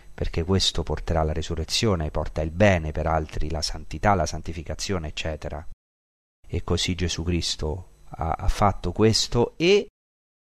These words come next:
subito dopo si dice nel Vangelo di Giovanni che Gesù fu legato due volte, si lascia legare,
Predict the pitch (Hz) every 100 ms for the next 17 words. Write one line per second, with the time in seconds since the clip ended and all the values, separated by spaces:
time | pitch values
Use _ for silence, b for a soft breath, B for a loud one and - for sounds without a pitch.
0 | _ _ _ _ _ _ - - 127 120
1 | 117 117 147 139 104 - 120 104 95 95
2 | 107 131 127 101 107 107 113 113 107 104
3 | - 123 123 - - - 101 95 - 113
4 | - - 110 98 92 90 101 101 87 85
5 | 87 101 117 98 92 80 71 - 85 82
6 | - _ _ _ - - 101 107 - 104
7 | 101 101 113 92 82 80